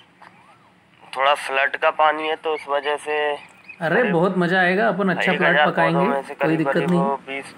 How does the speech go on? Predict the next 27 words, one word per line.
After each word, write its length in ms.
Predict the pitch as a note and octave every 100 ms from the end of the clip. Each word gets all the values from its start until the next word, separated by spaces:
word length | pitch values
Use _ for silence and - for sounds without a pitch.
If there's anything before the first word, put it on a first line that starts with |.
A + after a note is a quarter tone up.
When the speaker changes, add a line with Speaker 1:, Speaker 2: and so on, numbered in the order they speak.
| -
Speaker 1:
पच्चीस 320 | C3+ - B2
पौधे 340 | - B2+ C3
damage 400 | B2 A#2+ A#2+ C3
हो 120 | A#2+ A#2+
गए। 140 | C#3
वो 160 | C3+ B2+
हमारी 320 | A#2+ A#2 B2
गलती 320 | A#2+ A2+ C#3
है 100 | C#3+
कि 120 | C#3 -
पानी 260 | A#2+ B2 B2+
कहीं 280 | A2+ A#2
ज़्यादा 460 | A2+ G#2+ A2 A2+ - - - - -
Speaker 2:
हाँ, 180 | E3+ D3+
हाँ, 100 | C#3
Speaker 1:
हो 80 | A#2+
गया 200 | B2 B2+
है। 200 | C#3+ D3 - -
Speaker 2:
बराबर। 380 | C#3 C3 A#2+ A2+ - - - - - - -
Speaker 1:
नहीं, 160 | A#2 B2+
बात 320 | B2 A#2+ A#2
बाकी 320 | A#2+ B2 C3
तो 240 | B2+ B2+ B2
बलराम 420 | B2 A#2+ A#2+ B2
भैया 280 | A2+ A#2 A#2
के 140 | B2+
अनुसार 400 | A#2+ A#2 B2 A#2+